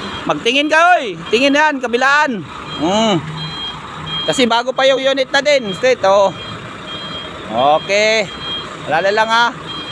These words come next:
Oh, ilayo-layo mo kaunti. Yan, straight lang. Oh, bawi na, dito na. Yan, yan. Sige, todo. Sige.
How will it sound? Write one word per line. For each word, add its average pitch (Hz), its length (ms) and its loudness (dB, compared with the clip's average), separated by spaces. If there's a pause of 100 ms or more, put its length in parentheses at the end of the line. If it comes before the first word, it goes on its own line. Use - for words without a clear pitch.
(680)
Oh, 170 320 4
ilayo-layo 240 640 2
mo 269 80 -2
kaunti. 277 480 2 (320)
Yan, 156 240 2
straight 175 240 -2
lang. 220 320 2
Oh, 175 160 2
bawi 240 240 4
na, 294 160 4
dito 277 240 0
na. 269 240 2 (500)
Yan, 190 240 0
yan. 233 200 0 (120)
Sige, 233 240 2
todo. 247 360 4 (2500)
Sige. 277 320 4